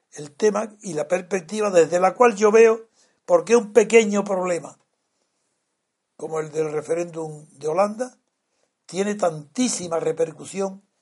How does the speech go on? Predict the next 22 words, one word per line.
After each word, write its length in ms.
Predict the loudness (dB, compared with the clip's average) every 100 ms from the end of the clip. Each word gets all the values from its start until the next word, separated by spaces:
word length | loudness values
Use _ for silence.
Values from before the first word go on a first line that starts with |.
| _ _
en 200 | -14 -8
todo 220 | -2 -2
el 60 | -2
espíritu 480 | -4 -8 -14 -12 -12
europeo, 480 | -10 -8 -10 -10 _ -18
porque 320 | -18 -10 -10
es 200 | -10 -12
inexistente. 1040 | -10 -10 -10 -12 -14 -12 -10 -10 -16 -20 _ _ _ _ _ _ _ _ _
Papi, 300 | -2 -2 -2
retorno 600 | -4 -4 0 0 0 -2
con 140 | -2 -2
ello 240 | -2 -4 -10 _ _ _ _ _ _ _ -4
a 120 | 2
darte 360 | 2 2 -4
la 220 | -6 -6 -8
palabra 520 | -2 2 6 6 4
para 200 | 2 0
que 60 |
continúes 560 | -4 -8 -6 -6 -4 -4
con 200 | -6 -10
tu 180 | -6 -4
exposición 720 | -4 -10 -14 -6 -2 -2